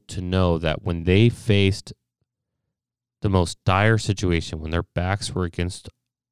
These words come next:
a w-, sea of wall, wall, wall of sea, sea wall, there we go, I don't know.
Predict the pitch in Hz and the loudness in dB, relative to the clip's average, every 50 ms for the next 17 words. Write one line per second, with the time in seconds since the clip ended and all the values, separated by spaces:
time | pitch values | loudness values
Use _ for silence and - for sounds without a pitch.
0 | _ _ _ _ - 87 85 80 80 80 80 73 _ _ - 80 - - - 110 | _ _ _ _ -8 -6 -4 -4 -4 -4 -4 -6 _ _ -14 -10 -6 -2 0 2
1 | 117 123 113 98 87 87 82 82 85 87 82 76 - - - _ _ _ _ _ | 4 4 4 4 2 2 2 4 4 4 4 2 0 -2 -6 _ _ _ _ _
2 | - 85 80 82 90 104 113 117 - _ - - 92 87 90 98 110 110 101 - | -2 0 2 2 2 2 0 -4 -8 _ -16 -8 -2 0 0 0 0 -2 -4 -6
3 | - - - 85 78 73 71 - _ _ _ _ _ _ _ _ _ _ _ _ | -10 -8 -6 -6 -6 -6 -8 -10 _ _ _ _ _ _ _ _ _ _ _ _
4 | _ - - 104 101 92 85 78 76 78 80 - - - - 90 82 78 73 78 | _ -4 0 2 2 4 2 2 0 0 -4 -6 -8 -6 -4 -2 -2 -2 -2 -2
5 | - 87 85 78 - - - - | 0 0 0 0 -2 -6 -10 -14